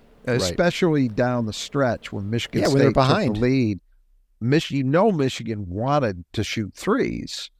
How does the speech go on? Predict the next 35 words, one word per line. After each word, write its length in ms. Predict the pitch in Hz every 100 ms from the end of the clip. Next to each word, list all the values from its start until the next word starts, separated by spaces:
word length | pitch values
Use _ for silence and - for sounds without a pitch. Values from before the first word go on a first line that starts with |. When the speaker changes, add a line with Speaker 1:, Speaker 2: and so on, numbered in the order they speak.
| _ _ -
Speaker 2:
They 100 | 110
wanted 440 | 110 143 175 147
to 80 | 123
get 160 | 104 101
a 60 |
look, 360 | 98 147 143 -
and 100 | 95
Michigan 280 | 117 - 127
State 320 | - 110 -
just 400 | - 135 127 - -
did 380 | 113 120 110 95
not 300 | 110 110 -
let 260 | 98 98 -
anybody 480 | 98 92 90 90 87
get 160 | 85 87
a 60 |
clean 340 | - 110 90 80
look 200 | 82 -
at 80 |
the 40 | -
basket. 460 | 95 101 98 -
It 120 | 76 78
wasn't 340 | 120 117 110
that 160 | 107 104 _ _ _ -
Michigan 360 | 113 - 113
was 160 | 101 98
turning 440 | - 113 107 101
good 220 | 87 98 95
looks 320 | 92 - -
down. 320 | 104 107 95
They 100 | 92
just 220 | 98 -
didn't 180 | 107 87
have 240 | 107 87
'em. 80 | 76